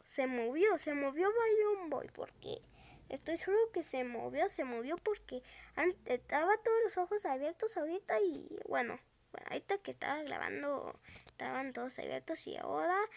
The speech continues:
están como medio cerrados. Ay, se le acaba la música, Puppet, a Puppet se le acaba la música. <gasps> Se movió Mangle. Sí, se movió. Ay,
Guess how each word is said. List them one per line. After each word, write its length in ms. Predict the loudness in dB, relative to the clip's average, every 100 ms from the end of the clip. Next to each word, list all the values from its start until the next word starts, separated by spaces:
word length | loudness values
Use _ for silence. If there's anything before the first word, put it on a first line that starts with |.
| -14 -20 -20 -10
están 380 | -10 -2 -2 0
como 300 | 0 0 0
medio 280 | -2 -4
cerrados. 460 | -6 2 6 6 6
Ay, 200 | 2 0 -8 _ _ -12
se 160 | -8
le 80 | -6
acaba 240 | -6 -4 -2
la 220 | -2 -4
música, 580 | -4 -6 -6 -4 -6 -6 _ 8
Puppet, 600 | 8 8 6 4 4 -8 -12
a 80 | -16 _ 4
Puppet 320 | 6 6 2
se 100 | -4
le 80 | -6
acaba 240 | -4 -2 -2
la 120 | -2
música. 420 | -6 -10 -14 -18 _ _ -8 0
<gasps> 220 | 2 2
Se 140 | -2
movió 280 | -2 -2 0
Mangle. 480 | 4 6 6 4 -4 -20 _ -20 _ _ -20 _
Sí, 160 | 2 2
se 160 | 2 -4
movió. 320 | -6 -6 -10 -8
Ay, 180 | -4 -4